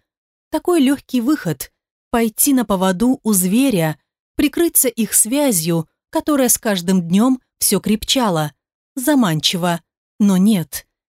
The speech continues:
мне не нужны чужие мужчины и отношения без будущего. Я думала, что, узнав о беременности, Натан отстранится от меня. Зачем ему чужой ребёнок?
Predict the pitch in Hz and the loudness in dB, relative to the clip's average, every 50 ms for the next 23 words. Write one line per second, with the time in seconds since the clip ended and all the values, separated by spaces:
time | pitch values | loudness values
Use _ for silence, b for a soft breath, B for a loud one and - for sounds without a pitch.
0 | _ _ - 208 214 214 214 214 226 226 214 - 208 220 214 214 226 202 202 214 | _ _ 2 2 4 4 4 4 4 2 2 2 2 4 4 4 4 2 2 2
1 | 277 285 254 - - 196 165 165 185 185 180 180 190 214 - - - 311 311 294 | 2 2 2 0 -2 -4 -2 0 0 2 2 2 2 2 2 2 2 2 2 4
2 | 302 294 277 - _ _ _ _ _ _ 339 330 320 - - 285 254 - - - | 2 2 0 -2 _ _ _ _ _ _ -2 -2 0 0 0 0 0 -2 -2 -2
3 | 208 180 180 185 180 185 175 185 202 190 190 185 254 254 190 170 - - - 180 | 0 0 2 2 2 0 0 0 0 0 0 0 -2 -2 -2 -2 -4 -2 -2 -2
4 | 160 165 165 160 - _ _ _ _ _ _ _ _ _ - 214 226 220 185 226 | -2 -2 -2 -2 -4 _ _ _ _ _ _ _ _ _ -2 0 0 0 0 2
5 | 254 240 214 180 175 175 175 - _ _ _ - - - - 233 - - 226 208 | 2 2 2 2 0 0 -2 -4 _ _ _ -10 -6 -4 -2 -2 -2 -2 -2 0
6 | 196 208 214 214 214 - - - 208 190 196 196 214 262 277 262 214 180 170 - | 2 2 2 2 0 -2 -4 -4 -2 0 0 2 2 2 2 2 2 0 0 0
7 | - - - 196 185 170 - _ _ _ - 208 202 196 - - 226 220 226 226 | -2 -2 -2 -2 -2 -2 -2 _ _ _ -4 -2 -2 -2 -2 -2 -2 0 0 0
8 | 214 - _ _ - 220 - - - - 220 226 240 269 294 285 - - - 170 | -2 -4 _ _ -4 -4 -2 -4 -2 -2 0 0 2 2 0 0 0 -2 -2 -2
9 | - - - - 185 180 175 175 175 170 170 170 - _ _ _ _ _ - 262 | -4 -8 -6 -2 0 0 2 2 0 0 -2 -4 -6 _ _ _ _ _ -6 -4
10 | 226 285 277 - - 311 269 220 196 196 202 226 294 302 294 - 226 202 190 254 | -2 0 0 0 0 2 2 2 2 2 2 2 2 2 0 0 0 0 2 2
11 | 269 277 269 277 254 247 269 240 190 156 151 147 - - - - | 2 2 2 2 2 0 0 0 0 -2 -4 -6 -8 -12 -18 -18